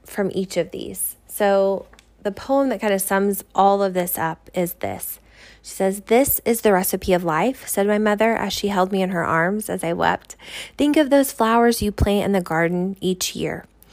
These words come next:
They will teach you that people too must wilt, fall, root, rise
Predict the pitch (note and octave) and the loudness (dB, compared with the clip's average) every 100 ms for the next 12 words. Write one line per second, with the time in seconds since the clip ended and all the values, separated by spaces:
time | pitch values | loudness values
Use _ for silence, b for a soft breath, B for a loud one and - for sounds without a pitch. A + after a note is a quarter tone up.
0 | B B B G3+ G#3+ G#3 - C#4 C4+ C4+ | B B B 4 4 2 -2 -4 -2 0
1 | C4 C4 C4 _ - - G#3+ G3+ A3 G#3+ | 2 0 -2 _ -8 -6 -6 -4 -4 -4
2 | - F#3 F#3 F#3 E3+ E3+ - E3+ F#3 D#3+ | 0 2 2 2 0 -2 -2 0 0 -2
3 | - - E3 E3 E3+ F3+ E3 F3 F3+ - | -4 0 2 2 -2 -4 -2 0 -2 -8
4 | - E3+ D#3 D3+ F3+ B3 - | -10 -6 -4 -4 -4 -6 -8